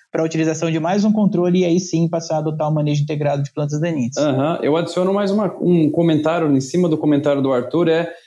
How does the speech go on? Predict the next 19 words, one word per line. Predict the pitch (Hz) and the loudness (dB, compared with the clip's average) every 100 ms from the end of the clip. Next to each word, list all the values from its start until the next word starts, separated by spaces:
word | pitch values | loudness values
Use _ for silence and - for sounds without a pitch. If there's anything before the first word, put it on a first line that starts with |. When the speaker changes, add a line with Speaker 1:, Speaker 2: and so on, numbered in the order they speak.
| _ - | _ -2
Speaker 2:
a | 151 | 2
necessidade | 170 180 180 160 165 175 170 | 2 2 0 2 2 2 0
de | 170 - | 0 -2
conhecimento. | 180 196 226 202 185 190 - - 190 147 143 165 156 - 85 - _ _ _ - | 0 2 2 2 2 2 -2 0 4 6 6 4 0 -4 -10 -14 _ _ _ -2
É | 165 | 4
muito | 170 175 196 247 - 226 | 8 8 8 6 4 2
mais | 180 175 175 147 | 4 2 2 2
difícil | 160 151 151 156 151 | -2 0 2 2 2
você | 139 139 | 0 0
ter | 143 147 | -2 -2
um | |
sistema | 143 135 147 143 | -2 -4 0 0
complexo | 143 139 123 131 127 127 - | 2 -2 0 0 0 -2 -10
com | 120 120 | -4 -2
diferentes | 120 127 139 143 | -2 -2 -2 -2
culturas | - 120 - 151 165 147 143 | -4 -4 2 2 4 2 0
que | 135 | -2
podem | 143 143 139 | 0 0 0
ter | 143 135 127 | 0 0 0